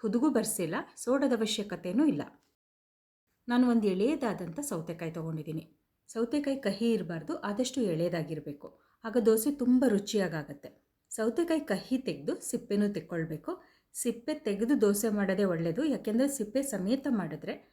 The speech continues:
ಸಿಪ್ಪೆ ಬೇಯಕ್ಕೆ ಸ್ವಲ್ಪ ಜಾಸ್ತಿ ಹೊತ್ತು ತಗೊಳತ್ತೆ. ಅಕಸ್ಮಾತ್ ಸೌತೆಕಾಯಿ ಬೆಂದು ಸಿಪ್ಪೆ ಬೇಯದೇ ಇದ್ರೆ ದೋಸೆ ಅಷ್ಟು ರುಚಿ ಇರಲ್ಲ. ಮತ್ತೆ ತುಂಬ ತೆಳ್ಳಗೆ ಸ್ಲೈಸ್ ಮಾಡ್ಕೋಬೇಕು. ಸೌತೆಕಾಯಿ ಸ್ಲೈಸ್ ತೆಳ್ಳಗಿದ್ದಷ್ಟು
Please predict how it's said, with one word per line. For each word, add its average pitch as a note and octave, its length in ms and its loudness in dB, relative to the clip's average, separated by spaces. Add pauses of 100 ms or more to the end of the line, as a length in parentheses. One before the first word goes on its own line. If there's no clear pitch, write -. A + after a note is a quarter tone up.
(360)
ಸಿಪ್ಪೆ C#4+ 300 -2
ಬೇಯಕ್ಕೆ A#3 480 4
ಸ್ವಲ್ಪ D#4 360 -2
ಜಾಸ್ತಿ F#3 360 -4
ಹೊತ್ತು F#3 260 -4
ತಗೊಳತ್ತೆ. D#3 460 -6 (540)
ಅಕಸ್ಮಾತ್ A#3 640 -2
ಸೌತೆಕಾಯಿ A#3 520 0
ಬೆಂದು G#3 240 4
ಸಿಪ್ಪೆ G#3+ 380 0
ಬೇಯದೇ E3+ 380 2
ಇದ್ರೆ E3 280 0
ದೋಸೆ F#3+ 300 -2
ಅಷ್ಟು G3+ 240 -8
ರುಚಿ E3+ 240 -6
ಇರಲ್ಲ. C#3 280 -4 (800)
ಮತ್ತೆ A#3+ 260 0 (200)
ತುಂಬ C4+ 160 4 (120)
ತೆಳ್ಳಗೆ A#3 440 4
ಸ್ಲೈಸ್ E3+ 400 -4
ಮಾಡ್ಕೋಬೇಕು. D#3+ 520 -4 (1500)
ಸೌತೆಕಾಯಿ C#4 520 0
ಸ್ಲೈಸ್ A#3+ 380 -2
ತೆಳ್ಳಗಿದ್ದಷ್ಟು F#3 760 -4